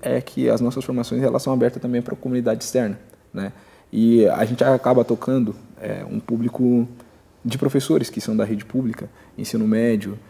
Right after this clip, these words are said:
é, educação, é, é, fundamental e tudo mais, que também sentem a carência, a necessidade de, da inserção desses conteúdos no seu próprio currículo de formação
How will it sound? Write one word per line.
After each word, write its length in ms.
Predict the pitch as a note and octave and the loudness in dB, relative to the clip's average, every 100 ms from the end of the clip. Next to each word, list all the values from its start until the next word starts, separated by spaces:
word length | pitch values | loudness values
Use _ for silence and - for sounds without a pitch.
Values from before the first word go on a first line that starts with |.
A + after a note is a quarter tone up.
| - | -16
é, 200 | - G#2 | -4 0
educação, 760 | G2+ G2 - - A2 G#2+ G2+ G2 - - | 2 0 -2 0 0 2 0 -2 -8 -12
é, 680 | D#2 F#2+ D#2 D2 C#2+ B1+ A#1+ | -8 -8 -8 -10 -10 -8 -8
é, 40 | - | -6
fundamental 640 | G#2+ G#2 G#2 G2+ G#2 G#2+ | 0 2 2 2 2 2
e 20 | |
tudo 160 | G#2 G#2 | 0 -2
mais, 360 | A2+ B2 A2 - - - _ | 0 0 -4 -10 -20 -20 _
que 400 | - C3+ C3+ C#3 C#3 - | -2 4 4 4 0 4
também 340 | D3 C#3+ F3 | 6 6 4
sentem 400 | - F3 F3+ C3+ | 4 2 2 0
a 80 | A#2+ | 0
carência, 420 | - G#2+ B2 A#2+ | 0 2 2 2
a 20 | A2 | -2
necessidade 600 | A2 A2+ G#2+ A2 G#2 G2+ | -2 -4 -2 -2 -2 -2
de, 380 | G#2 G#2 F2 - | -2 -2 -4 -8
da 260 | - G#2 B2 | -6 0 2
inserção 720 | A#2+ A2+ G#2 A#2 A2 G#2+ G#2 | 2 -2 -4 -6 -6 -6 -8
desses 400 | G#2+ A#2+ C#3 C3 | 0 2 2 0
conteúdos 640 | - A#2+ A2 A2+ A2+ A2 - | -2 -2 0 -2 -2 -6 -8
no 220 | A#2 C#3 | -4 -2
seu 180 | D#3 D#3 | 0 -2
próprio 300 | D3 C#3 - | 4 4 4
currículo 320 | C#3+ A#2 - | -4 -4 -4
de 80 | A2+ | -4
formação 600 | G#2 G#2+ G#2 - D#3+ C#3 | -4 -4 -4 -2 -2 -2